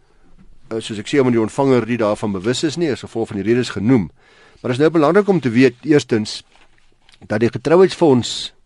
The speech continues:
daarop aandring dat alle trustrekeninge van prokureurs jaarliks geaudit word.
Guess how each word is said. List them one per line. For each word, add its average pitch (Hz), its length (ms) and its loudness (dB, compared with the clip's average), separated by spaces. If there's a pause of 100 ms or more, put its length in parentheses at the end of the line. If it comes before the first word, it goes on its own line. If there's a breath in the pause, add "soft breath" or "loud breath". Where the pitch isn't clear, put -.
(280)
daarop 120 360 -2
aandring 123 500 2 (360 soft breath)
dat - 220 -8
alle 180 320 4 (160)
trustrekeninge 127 720 0
van 110 160 -2
prokureurs 107 540 0
jaarliks 113 380 0
geaudit 123 400 -2
word. - 360 -16